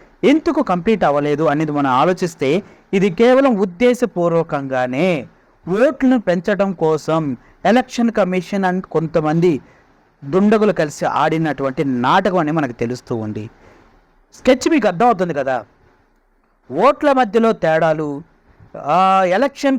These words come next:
పోలింగ్ డేట్లో ఏదైతే ఓట్లు వచ్చినాయో ఆ ఓట్లకి, రిజల్ట్స్ రోజు లెక్కించిన ఓట్లకి మధ్య తేడాలు, అదేవిధంగా మంగళగిరిలో వేరే వేరే ప్రదేశాల్లో ఎలా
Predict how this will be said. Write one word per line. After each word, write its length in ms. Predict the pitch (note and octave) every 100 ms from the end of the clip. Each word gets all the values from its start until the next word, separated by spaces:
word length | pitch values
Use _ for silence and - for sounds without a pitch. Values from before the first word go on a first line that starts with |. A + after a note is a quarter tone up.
| -
పోలింగ్ 300 | A3 A3+ A3+
డేట్లో 640 | G3+ G3+ G#3+ G3+ G3+ G3+
ఏదైతే 560 | D#3 F3 F#3+ F#3+ F3 F#3
ఓట్లు 320 | E3 E3 F3
వచ్చినాయో 500 | E3 E3 D#3+ E3 F3 - _ _ _ C3
ఆ 380 | F3 G3 G#3
ఓట్లకి, 680 | G3+ G#3 G#3 G3+ G#3+ G#3 G3+ - _ _ C#3
రిజల్ట్స్ 440 | G3 G3 A#3+ -
రోజు 280 | A3+ A3 G#3+
లెక్కించిన 480 | G#3 - G3 F#3+ F#3+
ఓట్లకి 320 | F#3+ F3+ F3+
మధ్య 220 | F3 E3+
తేడాలు, 680 | D#3+ C#3+ D3+ C#3 C3+ B2+ B2+ - - _ _ _
అదేవిధంగా 640 | F#3 A#3+ B3 A#3 A#3 A3+ A3
మంగళగిరిలో 800 | F#3 G#3+ A3+ G#3+ G#3 G#3 G#3 G#3
వేరే 400 | F#3 G3 G3+ G3
వేరే 160 | F#3+
ప్రదేశాల్లో 640 | F3 F3 E3 F3+ F#3 F3
ఎలా 600 | F3 C#3 C#3+ F3+ G3 G3+